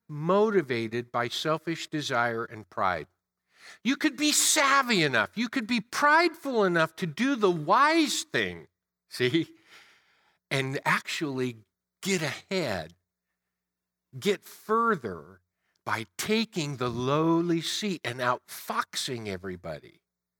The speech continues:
But then Jesus says, verse eleven, which shows us the motivation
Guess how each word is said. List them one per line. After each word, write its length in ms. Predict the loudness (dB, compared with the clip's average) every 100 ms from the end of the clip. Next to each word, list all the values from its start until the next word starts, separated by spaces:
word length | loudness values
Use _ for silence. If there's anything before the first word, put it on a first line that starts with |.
| _ _ _ _ -10
But 220 | -10 -2
then 280 | 0 0 -2
Jesus 520 | -4 -6 -6 -8 -6
says, 440 | -4 -2 -4 -4
verse 380 | -8 -6 -6 -6
eleven, 560 | -6 2 2 2 -2 -4
which 180 | -8 -8
shows 760 | -10 -10 -2 0 0 -2 -4
us 220 | -6 -4
the 120 | -6
motivation 1200 | -6 -2 0 0 -2 0 2 0 -6 -10 -14 -18